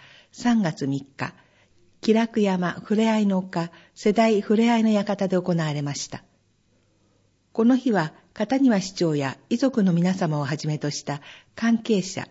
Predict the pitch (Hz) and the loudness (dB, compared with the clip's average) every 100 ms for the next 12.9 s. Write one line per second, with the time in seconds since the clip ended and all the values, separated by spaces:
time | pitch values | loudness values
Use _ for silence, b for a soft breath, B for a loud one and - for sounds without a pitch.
0 | - 214 202 165 160 190 233 226 220 233 | -6 -4 -2 0 0 0 -2 0 2 2
1 | 220 170 143 135 156 147 143 139 131 - | 2 2 0 -4 -4 -6 -6 -8 -10 -8
2 | 120 B B B B _ - - 262 277 | -10 B B B B _ -18 0 2 2
3 | 262 247 - 175 151 - - 175 185 - | 0 -4 -2 0 0 -4 -2 0 -2 -2
4 | 214 202 - 175 B B - - 214 233 | -2 -2 -4 -6 B B -12 -2 0 2
5 | 220 - 165 151 156 - 156 131 - b | 0 0 -2 -2 -6 -6 -6 -6 -10 b
6 | b b b - 226 226 214 202 185 180 | b b b 0 2 4 2 0 0 2
7 | 175 - 156 151 - - - _ _ _ | 0 -2 -6 -6 -10 -14 -16 _ _ _
8 | _ _ _ _ _ _ _ _ 190 196 | _ _ _ _ _ _ _ _ -4 -2
9 | 208 196 b b - - 247 - 202 240 | -4 -6 b b -14 -2 0 0 2 2
10 | 247 - 202 165 160 165 165 160 156 - | 0 0 2 2 2 0 0 -2 -2 -4
11 | - 147 b b b b b _ 220 240 | -6 -8 b b b b b _ 2 2
12 | 240 233 220 226 - 151 - 127 127 | 2 2 2 0 -2 -8 -8 -10 -12